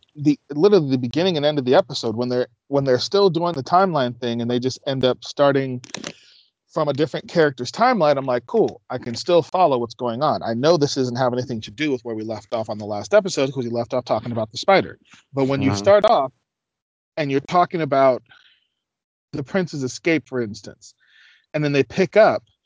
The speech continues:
Speaker 1: 'cause when the prince escaped, it was nighttime, they were in a forest, they were flying out on the dragon. Next episode picks up, they're at a dude's house talking like, and they
Speaker 2: Oh,
Speaker 1: just start
Speaker 2: that
Speaker 1: talking like
Speaker 2: time.
Speaker 1: Oh, no, there
Speaker 2: Oh,
Speaker 1: were a
Speaker 2: right,
Speaker 1: few
Speaker 2: right,
Speaker 1: times
Speaker 2: right.
Speaker 1: like, there were a few times like that,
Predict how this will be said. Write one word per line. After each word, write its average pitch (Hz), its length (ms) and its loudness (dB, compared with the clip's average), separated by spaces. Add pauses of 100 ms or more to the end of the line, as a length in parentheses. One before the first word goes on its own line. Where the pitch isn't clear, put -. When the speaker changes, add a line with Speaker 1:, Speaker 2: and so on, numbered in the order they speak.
Speaker 1:
'cause 147 220 -2
when 147 100 -2
the 143 80 0
prince 220 260 -2
escaped, 165 540 -2
it 135 80 -2
was 120 160 -4
nighttime, 175 580 0 (220)
they 110 80 -8
were 113 80 -8
in 104 60 -10
a 107 40 -14
forest, 156 480 0 (120)
they 107 60 -10
were 104 80 -8
flying 160 300 2
out 143 180 0
on 127 120 -2
the 120 60 -6
dragon. 90 340 -10 (800)
Next 190 220 2
episode 180 340 0
picks 160 240 -4
up, 127 180 4 (640)
they're 139 220 6
at 135 160 2
a - 40 -2
dude's 180 320 -2
house 143 480 0 (380)
talking 139 580 -2 (160)
like, 135 220 0 (140)
and 131 180 6
they 151 80 6
Speaker 2:
Oh, 151 60 6
Speaker 1:
just 143 120 2
start 143 200 6
Speaker 2:
that 190 80 0
Speaker 1:
talking 123 100 6
like 101 380 2
Speaker 2:
time. 90 220 -10 (880)
Speaker 1:
Oh, 123 260 0
no, 135 140 6
there 127 100 8
Speaker 2:
Oh, 117 40 8
Speaker 1:
were 107 60 8
a 113 40 2
Speaker 2:
right, 113 80 2
Speaker 1:
few - 100 4
Speaker 2:
right, 107 80 0
Speaker 1:
times 104 160 -2
Speaker 2:
right. 95 160 -8
Speaker 1:
like, 247 160 -6 (640)
there 156 100 -2
were 151 80 2
a 139 40 -2
few 226 220 0
times 135 340 -6
like 170 300 2
that, - 220 -14